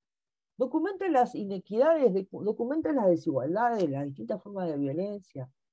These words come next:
Eh, eh, pero no necesariamente generan acciones.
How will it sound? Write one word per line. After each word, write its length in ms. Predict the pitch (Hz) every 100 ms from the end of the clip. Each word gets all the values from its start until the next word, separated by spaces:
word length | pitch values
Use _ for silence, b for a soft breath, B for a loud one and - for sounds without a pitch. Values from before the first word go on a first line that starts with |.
| _ _ _ _ _
Eh, 480 | - 151 143 135 131 135 _ _ _ _ _ _ _ _ _ _ _ -
eh, 140 | 170 - -
pero 240 | 247 294
no 220 | 320 403
necesariamente 840 | 392 370 - 277 285 285 320 285 320
generan 720 | - 262 262 269 349 339 339
acciones. 800 | 233 - - 202 170 104 -